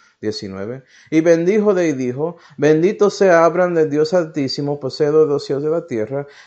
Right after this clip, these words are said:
y bendito sea el Dios Altísimo, que entregó tus enemigos en tu mano".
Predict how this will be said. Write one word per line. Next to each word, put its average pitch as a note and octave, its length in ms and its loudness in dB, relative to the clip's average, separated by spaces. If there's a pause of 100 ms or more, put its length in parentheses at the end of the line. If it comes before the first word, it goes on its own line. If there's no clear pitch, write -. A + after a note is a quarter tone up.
y E3+ 160 4
bendito F3 580 4
sea F#3+ 360 2
el E3 100 -4
Dios E3+ 240 -2
Altísimo, D3 800 -4 (220)
que D#3 140 4
entregó D#3 500 2
tus F#3 200 -2
enemigos F3 560 -2
en C#3+ 200 -4
tu G#3 160 -2
mano". G#2 500 -6